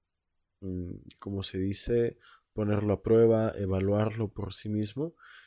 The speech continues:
y... y vaya, es que no, no hay, no, el budismo no es una, no es una ley, vaya, es una religión, es algo que se puede interpretar, no son matemáticas,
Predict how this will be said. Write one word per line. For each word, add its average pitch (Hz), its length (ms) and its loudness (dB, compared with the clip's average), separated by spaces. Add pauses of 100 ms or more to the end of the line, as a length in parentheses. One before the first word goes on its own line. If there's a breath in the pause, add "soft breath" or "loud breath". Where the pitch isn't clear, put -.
(300 loud breath)
y... 85 520 -6 (560)
y 90 300 -8
vaya, 90 280 0
es 87 160 -2
que 101 100 -4
no, 95 260 0
no 92 380 0
hay, 90 420 -2 (100)
no, 101 380 0
el 98 120 -2
budismo 95 480 -2
no 95 240 0
es 95 260 -2
una, 92 680 0 (1500)
no 98 120 -2
es - 140 -8
una 98 160 -4
ley, 90 340 -2 (460 soft breath)
vaya, 92 220 -2
es - 140 -6
una 92 160 -4
religión, 92 580 -4
es - 140 -6
algo 95 160 -4
que 98 100 -8
se - 80 -12
puede 92 240 -4
interpretar, 92 840 -8 (440 loud breath)
no 98 120 -2
son 95 180 -4
matemáticas, 95 880 -2